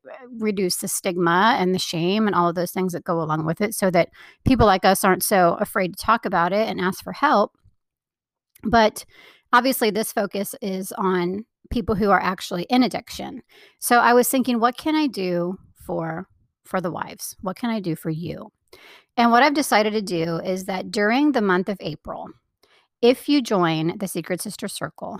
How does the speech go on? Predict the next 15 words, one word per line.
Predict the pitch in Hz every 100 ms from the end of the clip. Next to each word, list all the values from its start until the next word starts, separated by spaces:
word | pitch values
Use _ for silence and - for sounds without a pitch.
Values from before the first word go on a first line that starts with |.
| -
which | 180 -
I'm | 175
sure | - 165
you | 185
have | 214 185
heard | 208 175
me | 247
talk | - 170 -
about | 180 196 269
before, | 269 151 151 180 - _ _ _ _ _ -
you | 220 262
will | 294 320
receive | 269 - 254 214 196 202 208 - _ -
absolutely | 214 226 - 294 262 269 233 247
free | - 180 160 175